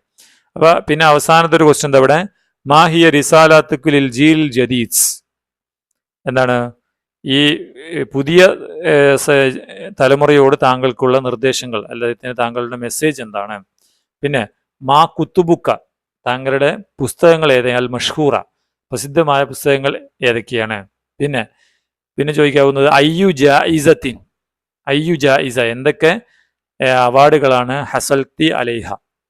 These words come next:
താങ്കൾക്ക് കിട്ടിയിട്ടുള്ളത് എന്നൊക്കെ ചോദിക്കാം കേട്ടോ.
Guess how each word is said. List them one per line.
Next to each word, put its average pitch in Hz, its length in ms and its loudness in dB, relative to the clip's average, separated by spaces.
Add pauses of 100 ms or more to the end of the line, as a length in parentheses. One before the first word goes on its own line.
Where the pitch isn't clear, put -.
(120)
താങ്കൾക്ക് 123 360 -4
കിട്ടിയിട്ടുള്ളത് 107 580 -10 (640)
എന്നൊക്കെ 127 380 -2 (600)
ചോദിക്കാം 117 440 -6
കേട്ടോ. 120 320 -4